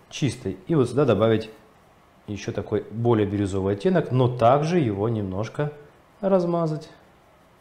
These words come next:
утемнить вот это место. Прекрасно. Далее я возьму веерную кисточку и найду на палитре у себя просто белый,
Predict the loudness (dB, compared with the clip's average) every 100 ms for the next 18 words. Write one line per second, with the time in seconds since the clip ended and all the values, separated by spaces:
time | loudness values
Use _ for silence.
0 | _ _ _ _ _ _ -2 0 4 4
1 | 4 0 -8 -4 -2 -2 -4 -14 -16 -20
2 | _ _ _ _ _ _ -20 _ -20 -20
3 | _ _ -20 -20 -20 _ -4 0 4 2
4 | 0 -12 -16 -20 -20 _ _ _ _ _
5 | _ _ -20 _ -20 -20 -20 _ _ 0
6 | 4 4 6 4 2 -4 -16 -20 _ _
7 | -20 -20 -20 -20 _ _ 4 6 6 6
8 | 6 6 4 -2 -18 -20 _ _ _ _
9 | _ _ -6 -2 2 2 2 -2 -6 -6
10 | -10 -12 -14 -12 -14 -16 -20 _ _ _
11 | _ _ _ -20 -20 -20 -20 _ _ 4
12 | 6 6 4 4 4 4 0 0 0 4
13 | 2 4 4 6 6 4 2